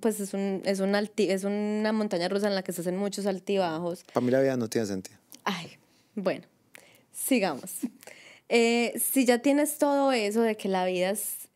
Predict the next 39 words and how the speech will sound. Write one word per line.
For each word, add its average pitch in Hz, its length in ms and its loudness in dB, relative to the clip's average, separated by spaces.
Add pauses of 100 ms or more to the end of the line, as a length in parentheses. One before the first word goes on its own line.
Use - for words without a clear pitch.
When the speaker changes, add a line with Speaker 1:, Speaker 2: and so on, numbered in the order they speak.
(160)
Speaker 1:
un, 233 460 4 (220)
sí, 254 200 2
es, 185 220 -2 (180)
es 196 180 2
vivi-, 220 360 2
pues, 247 200 2
vivirla 196 380 2
es 185 120 -4
complejo. 196 720 0 (320)
Speaker 2:
Sí. 214 100 2
Speaker 1:
Ahora 226 180 2
imagínense 220 600 2
a 214 60 2
eso 202 140 -4
meterle 185 640 -6
migrar. 202 760 2 (920)
Pues, 120 200 4
Speaker 2:
Muy 107 140 0
duro. 104 280 0 (200)
Speaker 1:
es 226 180 4
como 254 300 4
que 220 360 0
tienes 226 300 2
que - 80 0
lidiar 233 340 4
con 196 220 0
todo 226 460 2
lo 254 140 2
que 247 100 -2
acarrea 180 380 -2
la 196 200 2
vida, 180 300 0
con 190 180 -6
todo 196 220 2
lo 226 100 2
que 240 60 0
acarrea, 170 340 -2
por 208 100 -4
ejemplo, 180 280 -2